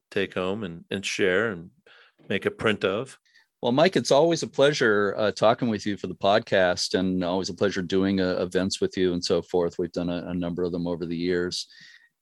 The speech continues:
Speaker 2: And, uh, again, we're t-, we're speaking, I think I said it before, we're speaking a couple of days before Christmas. So I just wanna wish you all the best,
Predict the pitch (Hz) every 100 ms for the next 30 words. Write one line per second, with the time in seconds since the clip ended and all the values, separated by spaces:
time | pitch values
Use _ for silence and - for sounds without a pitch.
0 | - 107 104 104 98 - - 98 98 95
1 | 107 120 101 - - 113 - 143 151 135
2 | 107 175 110 - 85 82 82 87 92 95
3 | - 98 87 - 82 95 92 - - -
4 | 87 - 95 - 90 - 92 87 - 95
5 | 92 92 90 95 90 92 90 90 90 -
6 | - -